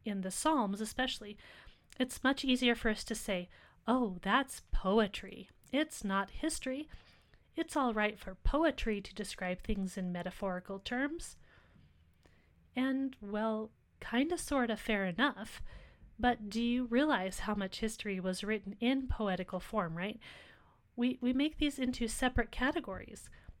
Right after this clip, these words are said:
but the ancient world used rhyming and parallelism and all sorts of poetic structure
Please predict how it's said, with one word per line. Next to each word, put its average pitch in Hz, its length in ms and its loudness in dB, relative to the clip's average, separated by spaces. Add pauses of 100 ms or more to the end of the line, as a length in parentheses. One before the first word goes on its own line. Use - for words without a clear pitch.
but 285 140 -2
the 262 140 0
ancient 302 400 2
world 202 400 0
used 202 320 -4
rhyming 240 520 2
and 214 140 -4
parallelism 226 760 0
and 185 100 -4
all 269 140 0
sorts 277 340 -6
of 247 100 -2
poetic 214 360 0
structure - 520 -6